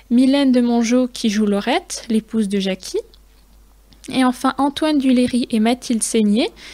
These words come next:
qui incarnent Polo et Sophie Gatineau. Ça a été produit par la société de production Pathé,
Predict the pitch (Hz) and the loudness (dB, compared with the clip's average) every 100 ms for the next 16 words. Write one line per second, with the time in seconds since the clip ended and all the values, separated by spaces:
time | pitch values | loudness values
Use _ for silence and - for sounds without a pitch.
0 | - - 311 269 247 277 285 254 - - | -18 -6 0 2 2 0 2 2 0 0
1 | 269 247 - - 302 - 247 - 330 262 | 2 4 2 -2 -6 -2 -4 -2 -2 0
2 | 262 - 233 185 - - - - - - | -2 -2 -4 -4 -6 -18 -20 -20 -20 -20
3 | - - - - - - - - - - | -20 -20 -20 -20 -20 -20 -20 -20 -20 -20
4 | _ - - 285 285 285 277 277 247 269 | _ -14 0 0 2 -2 0 -2 2 0
5 | 269 240 226 240 247 - 247 240 - 247 | 0 0 0 -2 -4 -6 -4 -4 -2 -2
6 | 220 226 - 220 226 214 - | -2 -2 -2 -2 -2 -4 -2